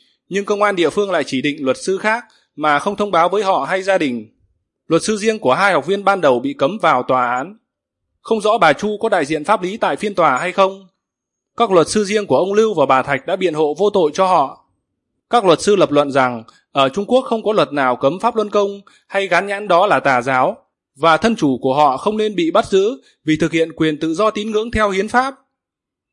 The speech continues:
Công tố viên Vương Tiểu Đức cáo buộc rằng ba học viên đã sử dụng những thiết bị bị tịch thu từ nhà họ như các máy tính và máy in để sản xuất và phân phát tài liệu Pháp Luân Công.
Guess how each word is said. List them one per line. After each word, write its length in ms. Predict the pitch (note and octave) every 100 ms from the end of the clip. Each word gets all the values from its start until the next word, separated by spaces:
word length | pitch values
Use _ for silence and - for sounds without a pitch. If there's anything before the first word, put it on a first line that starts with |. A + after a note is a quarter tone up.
| -
Công 180 | G#3+
tố 140 | G3 G3+
viên 240 | A3 A3
Vương 200 | G#3 A3
Tiểu 180 | E3 B2
Đức 140 | A3+ -
cáo 160 | F3 A3
buộc 220 | F3 C#3+
rằng 340 | D3+ C3 A#2+ A2+ _ _ _
ba 160 | - G3+
học 180 | F3 C#3
viên 160 | G3+ G3+
đã 80 |
sử 200 | G#3+ C#3+
dụng 220 | C3+ D3+ D#3
những 120 | G3
thiết 180 | B3 G3
bị 220 | E3+ E3
bị 140 | D3+ D3+
tịch 120 | C#3+
thu 180 | - G#3+ G3+
từ 120 | D3+
nhà 220 | C#3 C3+
họ 380 | C#3 C3+ B2+ - _ -
như 160 | G3
các 180 | G#3 B3
máy 160 | F3+ F#3+
tính 260 | F3+ G3 F#3
và 100 | C3+
máy 140 | C#3
in 240 | G3 G#3
để 120 | D#3+ B2
sản 220 | C3 A#2+
xuất 240 | F3+ -
và 220 | D3 C3+
phân 180 | - G3
phát 180 | A3 B3 -
tài 120 | C#3
liệu 240 | C#3 C3
Pháp 200 | F3+ A#3
Luân 140 | G#3 G3
Công. 320 | G3+ G3